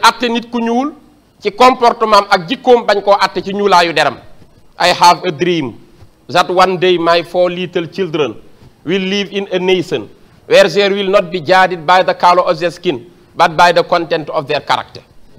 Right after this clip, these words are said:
Bañ nañu ba tàyyi ñu rey leen. Léopold Sédar Senghor jiite na réew mi, dafa àndoon nag ku ñuy wax Aimé Césaire ak Léon Gontran Damas,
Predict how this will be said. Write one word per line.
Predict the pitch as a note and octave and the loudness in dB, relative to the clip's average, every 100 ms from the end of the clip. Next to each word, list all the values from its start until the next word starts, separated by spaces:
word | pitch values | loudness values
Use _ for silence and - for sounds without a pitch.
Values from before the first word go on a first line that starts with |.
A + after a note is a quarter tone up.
| _ - _ - | _ -20 _ -12
Bañ | C3 F#3+ A3+ | 0 2 4
nañu | A#3+ | 2
ba | A#3+ | 2
tàyyi | D#4 B3 A3 | 2 4 4
ñu | G3+ | 2
rey | F3+ | 0
leen. | D#3+ D3 - _ _ _ _ - | 0 -6 -12 _ _ _ _ -2
Léopold | G3 C4 C4 B3+ | 2 2 2 -2
Sédar | A#3+ G#3 G3 | 0 0 2
Senghor | F3+ D#3+ A#2 - _ _ _ - | 0 -2 -4 -8 _ _ _ -18
jiite | C3 A3+ A#3 | -6 -4 0
na | G#3+ | 2
réew | G#3+ G#3+ | 2 -2
mi, | G#3 A3 - - _ _ _ - | -4 -10 -16 -20 _ _ _ -6
dafa | D3+ G#3 G#3+ | 0 4 4
àndoon | G#3+ G3+ | 4 2
nag | G#3 | 2
ku | G#3+ | 0
ñuy | G3 | 0
wax | G3 G3 - | 2 2 0
Aimé | F#3 G3 | -4 -2
Césaire | F#3+ D#3 B2+ - - _ _ _ - | -4 -2 -4 -6 -20 _ _ _ -4
ak | E3 | 0
Léon | F#3+ G3+ G3 | 4 6 4
Gontran | D#3 G#3 G#3 G3 F#3+ | 4 0 2 2 2
Damas, | E3+ D#3 A2 - - | 2 0 -4 -12 -20